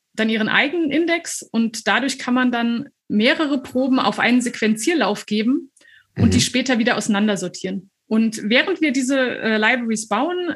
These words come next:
Speaker 1: machen wir auch mehrere P C Rs,
Speaker 2: Mhm.
Speaker 1: unter anderem auch eine Q-P C R.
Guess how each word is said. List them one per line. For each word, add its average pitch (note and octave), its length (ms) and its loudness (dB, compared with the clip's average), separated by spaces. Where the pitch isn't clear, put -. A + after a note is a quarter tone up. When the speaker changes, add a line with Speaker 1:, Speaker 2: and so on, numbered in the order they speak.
Speaker 1:
machen B3 260 2
wir A#3 140 0
auch A3 80 -2
mehrere A3+ 480 0
P G#3+ 200 -4
C - 220 -4
Rs, - 400 -4
Speaker 2:
Mhm. - 140 -2
Speaker 1:
unter A3+ 200 2
anderem B3 240 2
auch A#3 100 -2
eine A3+ 180 0
Q-P D4+ 420 0
C - 160 -4
R. B3+ 260 -2